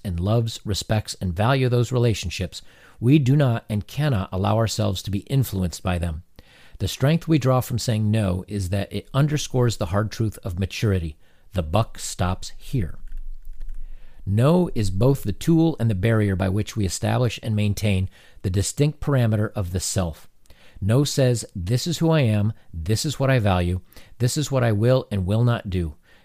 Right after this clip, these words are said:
this is how I choose to act." We love others, give to others, cooperate with others, and please others, but we are, eh, always, at the core, distinct and separate l-, selves. We need no to carve and support that space.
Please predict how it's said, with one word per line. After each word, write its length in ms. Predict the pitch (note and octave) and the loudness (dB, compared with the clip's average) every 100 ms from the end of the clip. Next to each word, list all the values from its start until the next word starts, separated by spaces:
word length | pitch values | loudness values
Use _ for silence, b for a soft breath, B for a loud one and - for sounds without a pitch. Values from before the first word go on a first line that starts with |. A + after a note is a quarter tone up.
| b | b
this 280 | D#2+ G#2+ - | -4 -2 -2
is 100 | A#2+ | 0
how 180 | A#2+ A#2+ | 2 2
I 100 | A#2 | 0
choose 340 | - G#2 F2+ | 0 -2 -2
to 200 | - - | -6 -6
act." 340 | F#2 D#2 - - - b b | -6 -8 -14 -20 -20 b b
We 80 | F#2 | -2
love 240 | F2 F#2 | 2 4
others, 380 | G#2+ C3+ C#3+ - | 4 2 -2 -4
give 220 | G2+ G#2+ | -2 -2
to 140 | - - | -2 -2
others, 280 | B2+ C3+ - | 0 -2 -2
cooperate 560 | A#2 A2+ - B2+ C3 | -2 -2 0 0 0
with 160 | C3 C3 | -2 -2
others, 300 | C3 B2+ - B B | -2 -4 -8 B B
and 220 | - G#2 - | -4 -4 -4
please 400 | - F#3 D3 G2 | -2 2 2 2
others, 340 | E2+ E2+ - - b b | 0 -2 -6 -18 b b
but 160 | - G#2+ | -6 -2
we 160 | A#2+ C3+ | 2 4
are, 360 | C#3 G2+ G2+ _ | 4 2 0 _
eh, 240 | G#2 G2 G2 - | -2 -2 -2 0
always, 460 | C3 B2 G2 F#2 - - - - | 2 4 2 0 -6 -18 -10 -4
at 180 | A2+ | -2
the 80 | C#3+ | -2
core, 360 | - G#2+ F#2 F#2+ b b | -2 0 0 -4 b b
distinct 540 | G2+ - - A#2 A2+ - | -4 -2 0 0 0 -2
and 120 | A2 | -4
separate 480 | - G2 - G2 - - | 0 -2 -2 -6 -6 -10
l-, 100 | G2 | -10
selves. 500 | - B2 F2+ D#2 - - b b b | -6 -2 -2 -2 -10 -16 b b b
We 140 | A2+ | 2
need 260 | A#2+ A#2+ A2+ | 4 4 4
no 300 | C3 G2+ G2 | 4 4 0
to 140 | - | -4
carve 360 | - A2 G2+ - - | -2 0 0 0 -4
and 140 | G2 | -4
support 500 | - - F2+ E2 - | -4 -4 -4 -6 -4
that 220 | F2+ - | -6 -6
space. 560 | - - C3+ G2+ - | -6 0 0 0 -4